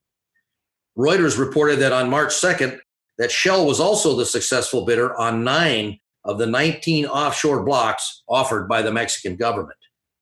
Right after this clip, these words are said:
World Oil expects an increase of twelve percent in the number of wells drilled in Mexico in two thousand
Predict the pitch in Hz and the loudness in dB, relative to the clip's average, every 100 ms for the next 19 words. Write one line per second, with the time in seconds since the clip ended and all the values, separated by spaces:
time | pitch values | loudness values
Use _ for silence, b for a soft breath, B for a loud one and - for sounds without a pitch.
0 | _ _ _ _ _ _ _ 92 123 196 | _ _ _ _ _ _ _ -2 2 4
1 | 175 160 156 143 120 - 156 - 127 143 | 4 4 4 2 -2 -2 -2 0 -2 0
2 | 165 147 135 120 95 - 185 208 151 - | 0 0 0 0 -4 0 0 0 -2 0
3 | 165 123 123 120 131 151 131 113 131 131 | 0 0 -4 -2 0 0 0 0 0 -2
4 | - 135 139 120 127 143 - 113 104 104 | 0 0 2 2 0 -2 -4 -4 -2 -4
5 | - 139 127 113 110 | -6 -2 0 0 -2